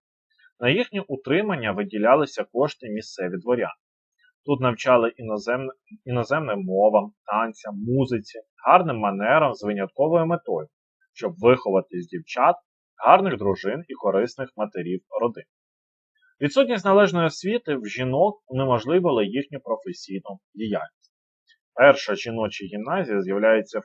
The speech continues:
Києві лише в тисяча вісімсот шістдесятому році.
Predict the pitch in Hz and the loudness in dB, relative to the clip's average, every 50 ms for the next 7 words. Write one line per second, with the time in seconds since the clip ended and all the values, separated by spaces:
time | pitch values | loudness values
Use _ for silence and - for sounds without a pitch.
0 | _ - 135 135 165 175 139 104 92 95 95 101 104 104 - - 123 - - - | _ -6 -2 0 0 2 2 0 0 0 0 0 0 0 -2 -6 -8 -6 -6 -8
1 | 196 - 175 147 - - - 113 110 104 - - 208 - - 135 135 135 - 113 | -8 -8 -10 -12 -14 -12 -10 -10 -10 -12 -12 -18 -14 -8 -6 -6 -6 -6 -8 -12
2 | 98 92 92 - - 104 92 - _ 92 95 101 113 117 101 80 - _ - | -10 -10 -10 -10 -8 -8 -8 -10 _ -10 -6 -4 -2 -2 -2 -4 -6 _ -20